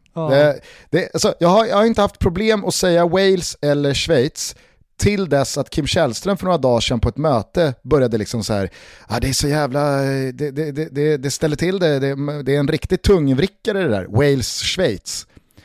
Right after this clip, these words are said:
Speaker 2: Och sen dess så har det bara liksom blivit sämre och sämre i mitt huvud för varje gång jag har, jag har tänkt på matchen. Men det är
Speaker 1: Ja.
Speaker 2: alltså Wales mot Schweiz, det är Danmark mot Finland, det är Belgien mot Ryssland. Om, eh, Verratti går någon slags kamp mot klocka,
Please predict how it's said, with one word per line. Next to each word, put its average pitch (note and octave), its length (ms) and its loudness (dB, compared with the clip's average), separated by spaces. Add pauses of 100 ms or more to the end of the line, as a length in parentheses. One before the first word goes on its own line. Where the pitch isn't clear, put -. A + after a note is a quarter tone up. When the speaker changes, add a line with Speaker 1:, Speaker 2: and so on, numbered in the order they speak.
(200)
Speaker 2:
Och C3+ 100 -2
sen D#3+ 140 0
dess F#3 200 0
så - 240 0
har E3 80 6
det D#3+ 60 2
bara C#3+ 160 2
liksom A#2+ 240 0
blivit A#2 220 0
sämre D3 460 0
och C#3 100 -4
sämre D3 580 0
i B2 140 0
mitt A2+ 200 0
huvud C3 320 0 (340)
för C3 100 -2
varje B2 220 0
gång A#2 200 0
jag A2 80 2
har, A2+ 260 0
jag A#2 120 -2
har A#2 120 -2
tänkt C#3 500 -6
på A#2+ 100 -6
matchen. - 340 -8 (340)
Men D#3 80 -4
det - 0 -
är - 20 -2
Speaker 1:
Ja. F3+ 80 2
Speaker 2:
alltså E3 160 0
Wales G3+ 420 0
mot E3+ 160 -8
Schweiz, A3+ 540 -2
det F3 80 -4
är E3+ 100 -4
Danmark F3 440 0
mot E3 140 -6
Finland, D3+ 420 -4
det D#3 80 -2
är C#3+ 100 -4
Belgien D3 640 -2
mot C#3+ 440 -8
Ryssland. C3 800 -4
Om, D#3 340 2
eh, D3+ 180 2
Verratti F3 540 0
går E3 200 0
någon D#3 80 -2
slags D#3+ 260 -4
kamp C#3+ 280 -4
mot C#3 200 -8
klocka, B2 500 -4